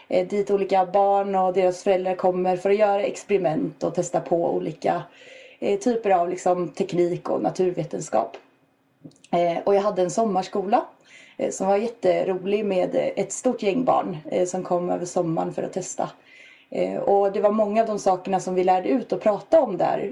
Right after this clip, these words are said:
i, under sommarskolan som jag ville förmedla till fler barn. Eller jag kände att det här är så roliga och intressanta saker och de här barnen uppskattar det väldigt mycket. Hur kan vi nå ut till fler? Finns det något sätt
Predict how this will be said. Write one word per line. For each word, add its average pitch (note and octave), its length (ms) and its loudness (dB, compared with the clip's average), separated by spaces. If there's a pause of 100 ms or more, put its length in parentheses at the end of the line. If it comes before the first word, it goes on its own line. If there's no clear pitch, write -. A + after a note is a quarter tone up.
i, G3 340 -2
under F#3 220 -4
sommarskolan G3+ 760 0
som F#3+ 200 -2
jag F3+ 200 2 (360)
ville G3 240 2
förmedla G3 640 0
till F#3 400 0
fler G3+ 420 0
barn. C4+ 320 0
Eller G3+ 160 0
jag G3 100 2
kände F3+ 320 2
att F3 220 -6 (500)
det G3 160 2
här A3 240 2
är G#3 80 -2
så G3 160 0
roliga F#3 380 2
och - 60 -2
intressanta F3+ 520 -2
saker A#3 560 2
och G3 80 0
de F#3 140 0
här E3+ 200 -2
barnen F#3 380 2
uppskattar - 420 -8
det F3 80 0
väldigt E3+ 240 -2
mycket. G#3+ 420 0 (420)
Hur G#3 180 -2
kan F#3+ 200 0
vi F#3+ 80 -2
nå F#3+ 220 2
ut F#3 200 -2
till F#3+ 120 -2
fler? B3 420 2
Finns F#3+ 300 -4
det F#3+ 80 0
något F3 200 -2
sätt - 480 -4